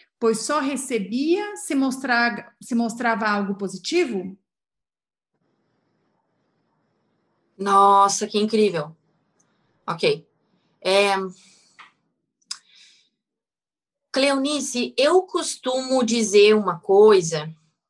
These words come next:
Speaker 2: que eu acho que não se pode pala-, falar palavrão aqui no podcast, né? Mas se eu pudesse falar um palavrão, eu faria um, eu falaria um palavrão no final dessa frase, tá? <laughs>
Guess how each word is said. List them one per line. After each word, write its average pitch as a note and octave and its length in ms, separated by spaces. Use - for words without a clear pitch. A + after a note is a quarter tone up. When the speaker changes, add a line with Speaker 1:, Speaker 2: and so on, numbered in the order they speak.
Speaker 2:
que G#3 440
eu F3+ 120
acho F3+ 200
que G#3+ 80
não G3+ 120
se G3 100
pode G3+ 180
pala-, G#3 220
falar A3 300
palavrão G#3+ 480
aqui A3 180
no G#3 100
podcast, F#3+ 540
né? E3 160
Mas B3+ 140
se F#4 40
eu F#4 60
pudesse F4 280
falar C4+ 220
um A3+ 60
palavrão, G#3 380
eu A3 100
faria B3+ 220
um, C4+ 180
eu A#3 140
falaria C#4 340
um D4 80
palavrão D4+ 440
no E4+ 80
final D#4+ 220
dessa D4 220
frase, D#3 400
tá? F3+ 120
<laughs> - 800